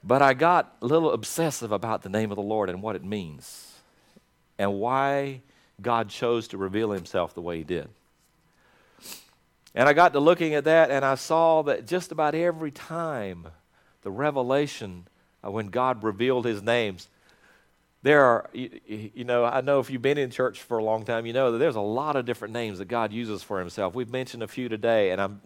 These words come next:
<laughs> I cannot go there, although I'm gon-, we're gonna be here for a long time. I'm not going there. But there's some amazing names that God gives for himself to show us the kind of God that he wants to be to us.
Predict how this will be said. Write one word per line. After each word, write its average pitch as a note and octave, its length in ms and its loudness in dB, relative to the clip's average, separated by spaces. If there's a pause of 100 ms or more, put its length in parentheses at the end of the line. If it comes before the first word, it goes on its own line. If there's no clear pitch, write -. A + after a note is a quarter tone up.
<laughs> A#2 160 -6
I A2 80 -6
cannot A#2 420 -2
go B2 220 0
there, G#2 200 0
although G#2+ 180 -2
I'm G2 120 -6
gon-, G2 240 -6
we're A2 180 -8
gonna G2+ 140 -8
be A2 120 0
here B2+ 120 0
for G#2 100 -2
a G2+ 60 0
long G2+ 200 0
time. F#2+ 260 -4
I'm C#2+ 80 -14
not G#2+ 140 -2
going A#2+ 180 2
there. G2 180 2 (880)
But A#2+ 380 4 (220)
there's C3 200 -2
some A2+ 140 -6
amazing A#2+ 600 -4
names A2+ 300 -8
that F2+ 120 -10
God A2 300 -10
gives G#2 560 -8
for G2+ 220 -8
himself F2 640 -6
to - 120 -16
show C#3+ 520 -10
us A2+ 440 -12 (260)
the G#2+ 80 -8
kind C3+ 300 -8
of A2+ 160 -6
God C3 320 -2
that G#2 120 -6
he A#2 80 -4
wants A2+ 300 -8
to A#2+ 80 -14
be A2 180 -8
to G3 320 -8
us. F2 500 -10